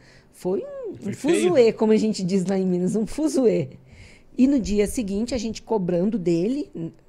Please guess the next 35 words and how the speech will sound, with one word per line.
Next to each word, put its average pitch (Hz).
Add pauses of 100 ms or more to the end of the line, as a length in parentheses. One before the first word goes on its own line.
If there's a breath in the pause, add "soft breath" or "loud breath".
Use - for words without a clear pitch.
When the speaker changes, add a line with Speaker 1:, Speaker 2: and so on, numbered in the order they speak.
(160)
Speaker 1:
ao 180
vivo, 208 (540 loud breath)
e 190
ele 214
muito 196
nervoso, 180 (120)
né? 233 (440 soft breath)
Batendo 196
boca 190
e -
tal, 196
ao, 156
a-, 165
no, 160 (400)
né? 170
Ao 165
vivo 165
ali. 196 (640 loud breath)
E 233
depois, 277
até 254
por 233
isso, 214
sabe, 214
Juliano, 185
que -
eu 196
fui 202
trabalhar, 214 (400)
e 190
trabalhei 208
muito 220 (540 soft breath)
com 220
media 220
training, 185